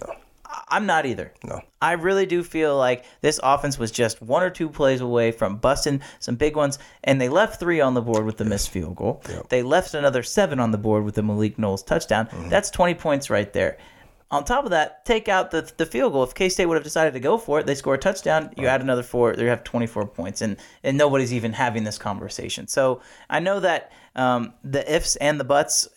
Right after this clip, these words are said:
Speaker 2: are all, you know, basically up in the air, um, and people are frustrated about the offense, but I really didn't think the offense played that bad, considering.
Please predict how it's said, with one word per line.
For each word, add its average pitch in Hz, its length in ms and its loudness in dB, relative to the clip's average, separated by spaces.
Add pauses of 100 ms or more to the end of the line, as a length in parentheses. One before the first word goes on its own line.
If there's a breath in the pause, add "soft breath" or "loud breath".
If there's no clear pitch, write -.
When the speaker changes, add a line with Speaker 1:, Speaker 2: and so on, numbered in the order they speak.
(160)
Speaker 2:
are 123 200 2
all, 156 500 0 (180 loud breath)
you 139 120 -4
know, 139 280 2
basically 147 1000 0
up 160 160 2
in 175 100 2
the 143 160 -2
air, 170 340 2 (200 loud breath)
um, 131 260 2
and 135 140 0
people 165 240 0
are 143 40 0
frustrated 165 460 0
about 147 240 0
the 135 80 -4
offense, 160 400 0
but - 300 2
I 143 80 2
really 151 220 2
didn't 120 160 -2
think 113 180 0
the 110 80 -2
offense 98 260 0
played - 240 -10
that - 160 -8
bad, 98 140 -4
considering. 110 600 -2